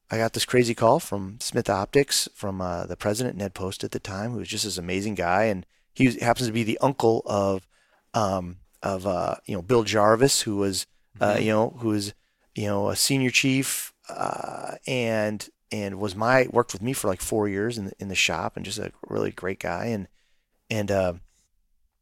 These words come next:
Speaker 1: he offered me a job. And three weeks later, so I left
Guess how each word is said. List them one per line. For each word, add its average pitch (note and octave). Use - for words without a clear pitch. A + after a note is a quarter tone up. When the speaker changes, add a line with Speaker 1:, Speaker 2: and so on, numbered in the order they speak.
Speaker 1:
he -
offered A#2+
me D3
a C#3
job. -
And G#2
three D3
weeks E3
later, D3+
so -
I G#2+
left C3